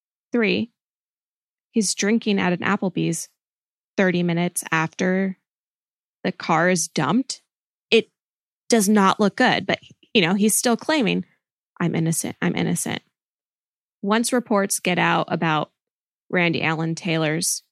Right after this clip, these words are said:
story that he's selling to the police about Alexis being there to sell him drugs, her family steps up and says, "Look,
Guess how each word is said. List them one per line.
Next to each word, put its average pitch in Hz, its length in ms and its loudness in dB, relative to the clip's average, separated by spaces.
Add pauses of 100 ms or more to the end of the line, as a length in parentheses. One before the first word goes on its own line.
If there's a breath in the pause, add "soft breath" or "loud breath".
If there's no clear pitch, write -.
(160)
story - 760 -2 (160)
that - 120 -4
he's - 300 -6 (300)
selling 160 640 -2
to 214 100 -2
the - 120 -6
police - 500 -4 (500)
about 170 420 0 (220)
Alexis 196 480 0
being 175 380 0
there 156 320 0
to - 120 -8
sell 160 320 0
him 160 220 -2
drugs, - 600 -4 (840)
her 247 160 2
family 175 340 0
steps - 380 -6
up - 140 -4
and 170 160 -4
says, - 340 -8 (140)
"Look, - 380 -2